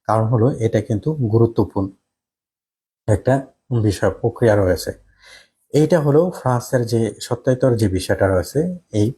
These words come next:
প্রক্রিয়ার মাধ্যমে আপনাদেরকে যেতে হবে। আশা করি আপনারা অনেক কিছুই বুঝতে পেরেছেন, এবং অবশ্যই অন্য যারা রয়েছে তাদেরকেও বলবেন।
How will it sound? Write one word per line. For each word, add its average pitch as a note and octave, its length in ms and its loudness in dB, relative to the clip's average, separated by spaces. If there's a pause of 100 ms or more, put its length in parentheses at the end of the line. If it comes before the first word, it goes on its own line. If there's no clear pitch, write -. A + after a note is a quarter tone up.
প্রক্রিয়ার B2+ 420 2
মাধ্যমে G#2 340 0
আপনাদেরকে F#2 520 -2
যেতে G#2 240 -2
হবে। D#2+ 220 -2 (520)
আশা A2+ 220 -2
করি A2+ 200 2
আপনারা G2 320 0 (200)
অনেক G2+ 220 -2
কিছুই - 280 -4
বুঝতে G2+ 360 -6
পেরেছেন, A#2+ 380 0
এবং A2 200 0 (600)
অবশ্যই B2+ 520 0
অন্য A#2 360 -2
যারা A#2 200 2
রয়েছে F2+ 280 -4
তাদেরকেও F#2+ 520 -2
বলবেন। G2 580 -2